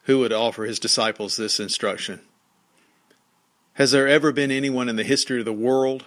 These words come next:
who would more count the cost than the creator of the cosmos as he considered the assignment before him, leaving his place in the glory of heaven and condescending to clothe him-, clothe himself in human form,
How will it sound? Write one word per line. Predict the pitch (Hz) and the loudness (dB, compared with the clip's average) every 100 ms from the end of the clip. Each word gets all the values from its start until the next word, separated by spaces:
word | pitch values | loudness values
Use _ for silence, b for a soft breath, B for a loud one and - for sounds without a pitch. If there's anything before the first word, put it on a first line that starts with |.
| _ _ _ _ | _ _ _ _
who | - 135 | 0 2
would | 123 | 2
more | 127 127 | 2 0
count | 127 127 127 | 0 -2 -2
the | - | -4
cost | - 135 117 101 - - - b b b b - | -2 0 0 -2 -8 -10 -16 b b b b -8
than | 117 | -6
the | 117 | -4
creator | - 131 127 127 117 | 0 2 2 2 -2
of | |
the | 110 | -4
cosmos | - 123 120 110 107 104 - | -2 0 0 -2 -4 -4 -2
as | 110 | 0
he | 131 | 0
considered | 131 120 - 127 117 | -2 -2 0 0 -2
the | 104 104 | -2 -2
assignment | - 120 117 113 98 | -2 -2 -2 -4 -6
before | 101 - 113 101 | -10 -6 -4 -2
him, | 95 87 _ b b b b b b b b - | -4 -10 _ b b b b b b b b 2
leaving | 156 151 143 | 4 6 2
his | 127 | -2
place | - 135 135 | 0 2 2
in | 131 | -2
the | 120 | -2
glory | 131 127 117 | 2 2 2
of | 110 | 0
heaven | 127 117 | 0 0
and | 104 | -4
condescending | 127 123 120 - 127 117 104 | -2 0 0 -2 -2 -4 -4
to | |
clothe | 104 135 139 147 - | -4 2 2 2 -2
him-, | 107 101 - | -10 -12 -8
clothe | - 143 143 | 2 4 4
himself | 120 107 120 110 113 | 0 -2 0 -2 -2
in | 107 | -8
human | 120 117 104 | -4 -4 -4
form, | 101 110 104 92 | -4 -4 -4 -6